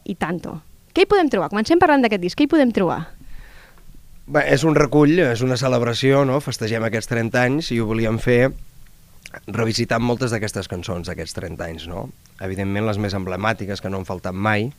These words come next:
Speaker 2: com pot ser el Solo para ti, Bailar Pegados, Esa chica mía, Galilea,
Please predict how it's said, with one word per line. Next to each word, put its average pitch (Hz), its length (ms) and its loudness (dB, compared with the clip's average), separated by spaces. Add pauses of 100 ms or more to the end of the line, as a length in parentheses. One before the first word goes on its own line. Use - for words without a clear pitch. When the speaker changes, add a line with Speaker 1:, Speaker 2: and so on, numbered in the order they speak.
(560)
Speaker 2:
com 98 140 -6
pot 98 180 -6
ser 98 80 -4
el 87 80 -6
Solo 90 240 -6
para 82 220 -10
ti, 107 160 -4
Bailar 95 260 -4
Pegados, 98 480 -4
Esa 90 160 -10
chica 95 300 -12
mía, 98 340 -6
Galilea, 92 680 -4